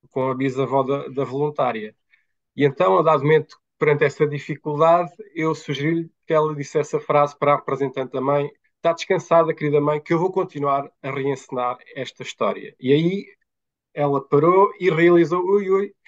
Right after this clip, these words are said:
apesar disto fazer lo-, ser lógico e, e fazer sentido, não me está a ajudar, não está a ser adaptativo." E então ela permitiu avançar mais um bocado.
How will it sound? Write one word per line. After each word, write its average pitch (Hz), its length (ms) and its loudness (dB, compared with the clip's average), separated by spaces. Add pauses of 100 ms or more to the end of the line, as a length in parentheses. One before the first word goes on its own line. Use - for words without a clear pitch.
(140)
apesar 165 280 0
disto 185 220 -10
fazer 170 460 -4 (320)
lo-, 160 380 -4
ser 175 280 -2
lógico 170 600 0 (260)
e, 135 540 -6
e 151 80 -14
fazer 151 260 -2
sentido, 190 680 -2 (320)
não 160 140 2
me 175 60 0
está 180 240 2
a - 20 6
ajudar, 151 300 2
não 156 100 2
está 156 140 0
a 151 40 -2
ser 165 220 -4
adaptativo." 143 760 -4
E 135 40 -2
então 156 540 0 (140)
ela 143 200 0
permitiu 147 440 2
avançar 143 560 0
mais 131 320 -4
um 123 80 -10
bocado. 110 400 -12